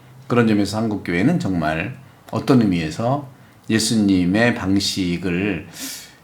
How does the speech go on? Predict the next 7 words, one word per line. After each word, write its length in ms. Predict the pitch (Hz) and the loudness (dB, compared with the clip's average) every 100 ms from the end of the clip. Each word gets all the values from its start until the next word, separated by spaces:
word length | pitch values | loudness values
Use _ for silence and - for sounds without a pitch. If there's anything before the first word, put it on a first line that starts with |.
| - | -12
에, 440 | 82 80 76 78 78 | -8 -6 -6 -8 -8
재현한 640 | 101 95 113 131 120 127 | -2 2 6 6 4 2
것이 160 | 127 127 | 2 2
아닐까 460 | 90 95 92 90 | 2 0 0 -2
하는 360 | 85 90 87 85 | 0 -4 -6 -8
생각을 380 | 82 110 101 90 | -8 -8 -6 -6
해봅니다. 520 | 98 95 78 67 - | -4 -2 -4 -6 -12